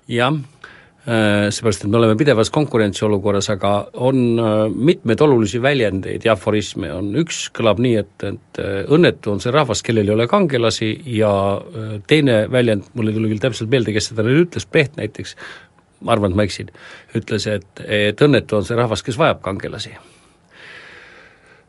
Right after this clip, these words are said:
Äh, kangelastega on selline lugu, et nad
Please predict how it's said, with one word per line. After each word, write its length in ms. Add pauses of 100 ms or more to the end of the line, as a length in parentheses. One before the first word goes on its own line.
(120)
Äh, 440
kangelastega 600
on 80
selline 320
lugu, 300 (640)
et 200
nad 320